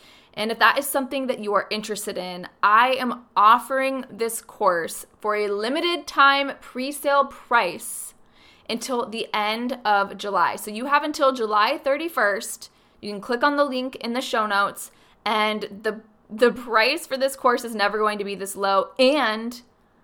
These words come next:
I'm offering a very incredible bonus.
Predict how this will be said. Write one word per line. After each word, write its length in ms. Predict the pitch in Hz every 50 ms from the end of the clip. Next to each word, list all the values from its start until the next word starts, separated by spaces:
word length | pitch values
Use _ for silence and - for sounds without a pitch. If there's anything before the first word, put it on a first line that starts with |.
| _ _ _ -
I'm 240 | 208 226 233 233 226 -
offering 920 | - 208 208 214 220 - 240 240 240 240 240 240 240 240 240 240 247 262 247 - _ _ _ _ _ _ _ _ _ _ _ _ -
a 140 | 214 220
very 440 | 214 233 220 208 202 202 208 220 226
incredible 460 | 226 220 233 220 190 196 196 196 190
bonus. 560 | 190 190 185 165 151 143 - - - - -